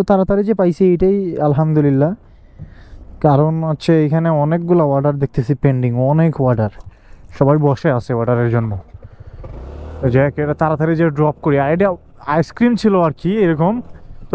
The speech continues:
এই জন্য আর কি তাড়াতাড়ি অর্ডারটা মানে রেডি পাইছি, নয়তো আরও যে কম হইলে তো দশ পনেরো মিনিট অপেক্ষা করা লাগতো। তো যাই হোক, এই অর্ডারটা যে এখন ড্রপ করবো, আর ভালো একটা পয়সা পাবো এই অর্ডার থেকে।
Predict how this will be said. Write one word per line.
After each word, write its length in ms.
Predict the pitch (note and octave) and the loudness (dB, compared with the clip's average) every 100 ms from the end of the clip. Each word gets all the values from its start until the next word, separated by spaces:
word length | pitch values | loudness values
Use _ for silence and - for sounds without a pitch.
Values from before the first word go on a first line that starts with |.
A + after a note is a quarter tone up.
| E3+ | 2
এই 60 | E3+ | 2
জন্য 140 | G3 G#3+ | 0 0
আর 60 | G#3+ | -2
কি 60 | A3 G#3+ | -2 0
তাড়াতাড়ি 400 | G3+ G#3 G3+ G#3+ G#3 F3+ | 0 -2 0 0 0 0
অর্ডারটা 400 | F3+ F#3 - G3+ F#3 F3 D#3 D3+ D#3+ | -2 -2 -2 0 0 -2 -6 -6 -2
মানে 160 | D#3+ D#3+ D#3 - - - - - - - - D#3 | 0 -2 -4 -14 -18 -18 -18 -18 -18 -8 0 2
রেডি 180 | F3+ G3 | 2 2
পাইছি, 240 | F3 C3+ B2 B2+ | 0 -2 -4 -2
নয়তো 260 | F3 F3+ A3 F#3+ - D#3 E3+ | 0 0 0 0 -6 -6 -2
আরও 160 | F#3 G3+ | 0 0
যে 80 | A3 - | -2 0
কম 120 | G#3+ A3 | 0 0
হইলে 160 | A3+ A3+ | 0 0
তো 40 | G#3+ | 0
দশ 120 | G3+ - | 0 0
পনেরো 240 | A3 A3 A3 | -2 0 0
মিনিট 140 | A3 A3+ G3 | 0 2 0
অপেক্ষা 280 | F3 F#3+ G#3 | 0 -2 -2
করা 120 | F#3 E3 | 0 0
লাগতো। 240 | D3+ - A2 - - - - - - - - | -2 -6 -14 -14 -20 -20 -20 -20 -20 -20 -4
তো 60 | - D3+ | 2 4
যাই 100 | A3 | 2
হোক, 100 | F#3+ - - _ _ _ - - - - - - G3+ | -2 -10 -20 _ _ _ -20 -20 -20 -20 -20 -2 2
এই 60 | G3+ | 4
অর্ডারটা 260 | G3+ G3+ A#3 | 2 0 0
যে 60 | G#3+ G#3+ | 0 0
এখন 140 | A3+ G3+ | 0 0
ড্রপ 160 | F#3+ - | 0 0
করবো, 180 | A3 A#3 | 0 0
আর 60 | G#3 F3 | 0 0
ভালো 120 | G#3 A3+ | -2 -2
একটা 140 | A#3 G3+ | -2 0
পয়সা 220 | F#3 F3 E3 | -2 0 -2
পাবো 160 | C#3+ C3+ C3+ F3 | 0 0 0 0
এই 80 | D#3 D3+ | 2 0
অর্ডার 160 | D3 - | -2 -6
থেকে। 160 | - | -14